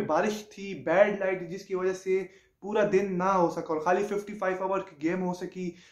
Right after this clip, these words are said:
तो पहले स्कोर कार्ड में बात करें तो ऑस्ट्रेलिया ने toss जीता और ऑस्ट्रेलिया ने पहले batting करने का फैसला किया और ऑस्ट्रेलिया ने बनाए वन सिक्सटी सिक्स रन दो विकेटों के नुकसान पर। ऑस्ट्रेलिया का पहले काफी ही poor सा start था, फिर एक अच्छी partnership लगी और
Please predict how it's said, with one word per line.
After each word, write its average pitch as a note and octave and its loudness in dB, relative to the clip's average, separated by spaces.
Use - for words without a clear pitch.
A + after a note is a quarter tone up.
तो D#3+ -10
पहले G3+ 2
स्कोर F#3+ 0
कार्ड G3 0
में F3+ -2
बात E3+ 0
करें F3+ -2
तो - -16
ऑस्ट्रेलिया G#3+ 2
ने G3+ 2
toss F3+ 2
जीता F#3 -2
और F3+ 4
ऑस्ट्रेलिया F#3 -2
ने F#3+ -4
पहले F#3 0
batting D3+ -4
करने F3 -2
का F3+ -4
फैसला D3+ -6
किया C#3+ -10
और C#3+ -2
ऑस्ट्रेलिया F#3+ 0
ने G3+ 2
बनाए E3+ 0
वन F#3 2
सिक्सटी G3+ -8
सिक्स - -10
रन G3 -4
दो F3+ 6
विकेटों F3 0
के E3 -6
नुकसान D3+ -8
पर। D3+ -4
ऑस्ट्रेलिया F#3 0
का G#3 -2
पहले G3+ 0
काफी F#3+ -2
ही G3+ -6
poor A3+ -2
सा G#3 -10
start F3+ 2
था, F#3 0
फिर F#3 0
एक G3 2
अच्छी G#3 -4
partnership F#3 0
लगी F3 -2
और D3+ 0